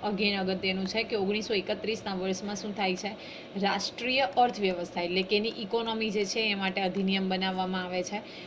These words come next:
જે અંતર્ગત રાજ્યની એવી બેકાર વ્યક્તિઓને સહાય પૂરી પાડવામાં આવી જેઓએ બેકારી વીમા અંતર્ગત તમામ લાભો મેળવ્યા છે અથવા તો મેળવવા પાત્ર ન હોય. ઓકે, તો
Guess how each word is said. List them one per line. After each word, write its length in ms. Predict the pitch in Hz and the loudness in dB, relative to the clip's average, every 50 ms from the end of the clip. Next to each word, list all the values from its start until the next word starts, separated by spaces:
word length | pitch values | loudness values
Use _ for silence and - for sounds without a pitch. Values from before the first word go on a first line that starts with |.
| - - - | -14 -10 -4
જે 100 | - 220 | 0 0
અંતર્ગત 480 | 240 226 233 220 240 233 - 269 269 240 | 0 2 2 2 2 6 6 6 6 6
રાજ્યની 640 | 208 190 180 180 180 180 185 247 254 269 285 247 - | 4 4 4 4 2 2 2 2 2 2 0 0 2
એવી 280 | 226 220 214 196 247 269 | 2 2 4 4 2 2
બેકાર 360 | 226 240 233 220 - 233 233 | 2 2 0 2 2 0 2
વ્યક્તિઓને 440 | 208 220 214 196 - 226 226 233 240 | 2 2 0 0 0 0 0 0 0
સહાય 380 | 233 - 214 190 185 202 208 | -2 -2 -4 0 0 0 0
પૂરી 240 | 202 - 214 208 208 | 2 2 2 2 2
પાડવામાં 540 | 202 202 196 190 185 185 185 185 190 190 180 | 4 4 2 2 4 2 2 2 2 0 0
આવી 180 | 175 170 202 240 | 0 0 0 0
જેઓએ 480 | - 226 190 190 208 196 202 202 196 | -2 -2 0 0 2 2 4 4 4
બેકારી 480 | 196 190 185 180 185 - 214 220 240 247 | 6 6 4 4 4 4 2 2 2 2
વીમા 280 | 220 214 202 202 202 | 0 0 0 0 -2
અંતર્ગત 440 | 190 185 180 - 190 180 180 208 214 - - - | -2 -2 -2 -2 -2 0 0 -2 -2 -4 -4 -2
તમામ 340 | - 202 190 202 208 226 240 | 0 2 2 2 2 0 2
લાભો 280 | 226 208 175 170 185 202 | 2 2 2 2 2 2
મેળવ્યા 500 | 196 196 196 196 220 226 208 190 180 180 | 2 4 4 6 6 6 4 4 4 2
છે 200 | - - 190 - - - - - - - - | 0 -2 -6 -6 -8 -10 -12 -12 -12 -4 -2
અથવા 280 | 190 196 190 226 226 220 | 0 0 2 4 4 4
તો 140 | 220 254 | 4 4
મેળવવા 420 | 262 240 208 202 190 190 190 196 190 | 2 2 2 2 2 4 4 4 4
પાત્ર 360 | 185 190 180 - - 175 185 | 2 2 -2 -2 -2 -4 -2
ન 80 | 180 180 | -2 -2
હોય. 260 | 175 170 - 180 - - - - - - - - - - 196 | -4 -6 -8 -10 -10 -12 -14 -16 -16 -16 -16 -10 -4 -2 -2
ઓકે, 200 | 190 - - 180 - - - - - - - - - - | -2 -2 -4 -6 -6 -8 -14 -14 -14 -14 -14 -14 -4 2
તો 220 | - 247 262 269 | 4 6 6 6